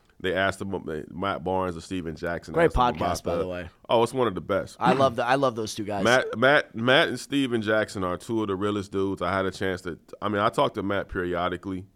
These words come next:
Speaker 2: Yeah.
Speaker 1: Um, just when I see him.
Speaker 2: Check it out on Showtime, but they also post clips on
Speaker 1: Um,
Speaker 2: YouTube, guys. I'm telling you, those two are awesome
Speaker 1: When I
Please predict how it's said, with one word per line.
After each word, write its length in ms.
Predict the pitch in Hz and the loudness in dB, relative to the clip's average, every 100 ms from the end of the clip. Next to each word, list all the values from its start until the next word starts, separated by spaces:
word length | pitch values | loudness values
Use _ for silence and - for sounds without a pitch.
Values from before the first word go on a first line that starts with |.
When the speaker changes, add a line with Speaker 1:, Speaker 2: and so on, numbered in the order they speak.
| _ - | _ -12
Speaker 2:
Yeah. 240 | 101 92 - 67 | -10 -10 -10 -4
Speaker 1:
Um, 420 | 85 80 80 71 | -2 0 -2 -4
just 180 | 95 - | -6 -4
when 140 | 90 | -4
I 60 | 82 | -4
see 200 | - 90 | -4 -2
him. 220 | 87 85 - - | -2 -4 -10 -6
Speaker 2:
Check 220 | 156 160 | -2 4
it 80 | 165 | 6
out 140 | 156 | 8
on 120 | 135 | 6
Showtime, 640 | 117 135 135 139 135 139 131 | 2 2 2 2 2 2 2
but 120 | 127 | 2
they 80 | 131 | 2
also 200 | 127 127 | 2 2
post 280 | 131 120 | 0 0
clips 240 | - 135 92 | 0 0 2
on 160 | 117 90 | 0 0
Speaker 1:
Um, 100 | 120 | -2
Speaker 2:
YouTube, 280 | - 113 | -2 -2
guys. 360 | 113 110 110 107 | 0 0 0 -2
I'm 140 | 113 | -4
telling 320 | 117 127 123 117 | -2 -2 0 -2
you, 100 | 110 | 0
those 320 | 120 135 - | 2 2 0
two 280 | 156 147 147 | 2 4 4
are 220 | 117 113 | 4 2
awesome 420 | - 107 120 120 101 | 2 0 0 -2 -2
Speaker 1:
When 180 | 107 | 2
I 100 | 107 | 4